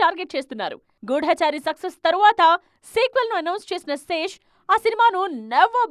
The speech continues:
before range లో ప్లాన్ చేస్తున్నారు. ప్రీలుక్ తోనే జే టూ మీద అంచనాలను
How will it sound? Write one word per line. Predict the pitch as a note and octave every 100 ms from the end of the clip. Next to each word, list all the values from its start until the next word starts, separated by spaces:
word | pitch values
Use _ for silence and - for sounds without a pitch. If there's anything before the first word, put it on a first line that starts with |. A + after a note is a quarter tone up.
| F4+
before | F4 E4+ C#4
range | C#4+ -
లో | - F4+
ప్లాన్ | D4+ A#3+
చేస్తున్నారు. | G#3+ G3+ E3+ F3 -
ప్రీలుక్ | A4 D5 C#5+ -
తోనే | F#4+ D#4+ F4 B3 G3+ D#4
జే | A4+ A4+
టూ | E4+
మీద | D#4+ B3
అంచనాలను | - - C#4+ C#4+